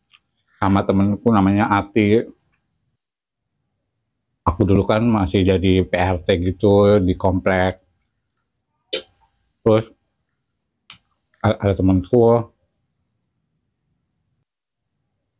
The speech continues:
setiap malam minggu ngajakin jalan daripada bete ya.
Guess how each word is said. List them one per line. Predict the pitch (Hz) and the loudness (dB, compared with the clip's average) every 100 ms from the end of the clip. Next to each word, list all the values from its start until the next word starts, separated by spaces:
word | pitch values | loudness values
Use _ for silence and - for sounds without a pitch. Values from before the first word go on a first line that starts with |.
| _ _ _ | _ _ _
setiap | 101 98 98 | -2 0 0
malam | 95 95 95 | 0 0 0
minggu | 95 | 0
ngajakin | 101 101 92 90 92 | 2 0 0 0 0
jalan | 95 104 | 0 0
daripada | 98 90 87 92 | -2 -2 -4 -4
bete | 90 - 110 | -4 -2 0
ya. | 92 95 | 0 -2